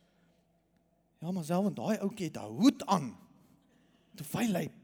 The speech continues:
gitaar speel. Ja, hy, en geskeurde jeans as jy dit nie gesien het nie. Hoekom?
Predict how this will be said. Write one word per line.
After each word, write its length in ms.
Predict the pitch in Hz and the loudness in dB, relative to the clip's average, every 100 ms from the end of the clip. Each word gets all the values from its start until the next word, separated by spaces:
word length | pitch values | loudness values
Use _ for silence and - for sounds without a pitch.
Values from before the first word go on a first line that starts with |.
| - _ _ _ _ _ _ | -20 _ _ _ _ _ _
gitaar 460 | - _ 339 262 196 | -20 _ -6 -4 -6
speel. 420 | - - 127 - _ - - - - _ - | -8 -8 -8 -8 _ -20 -20 -20 -20 _ -8
Ja, 460 | 190 330 285 107 | -4 -2 -2 -4
hy, 160 | 151 285 _ - - _ - - | -6 -8 _ -20 -20 _ -16 -6
en 180 | 294 277 | -4 -2
geskeurde 540 | 226 - 220 208 185 | -4 -4 -2 -2 -2
jeans 360 | 147 214 196 160 | -2 -2 -2 -4
as 120 | - | -6
jy 140 | 160 | -6
dit 80 | 160 | -8
nie 80 | - | -10
gesien 220 | - 151 | -8 -6
het 160 | 123 92 | -6 -10
nie. 100 | - _ _ _ _ _ _ _ _ _ _ _ _ _ _ _ _ _ | -20 _ _ _ _ _ _ _ _ _ _ _ _ _ _ _ _ _
Hoekom? 400 | 202 196 233 240 | -4 4 4 4